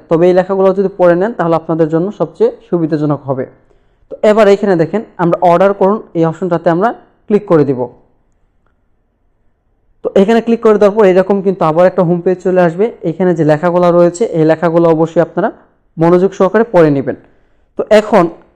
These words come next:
আমরা যেহেতু প্যাকেজটা অর্ডার করব, তো প্যাকেজটা অর্ডার করার জন্য তিনটা পেমেন্ট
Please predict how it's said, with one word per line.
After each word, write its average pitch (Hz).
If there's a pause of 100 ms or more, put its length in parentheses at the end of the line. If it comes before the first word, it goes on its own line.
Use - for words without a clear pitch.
আমরা 202
যেহেতু 208
প্যাকেজটা 185
অর্ডার 180
করব, 151 (220)
তো -
প্যাকেজটা 190
অর্ডার 180
করার 196
জন্য 190 (180)
তিনটা 214 (260)
পেমেন্ট 185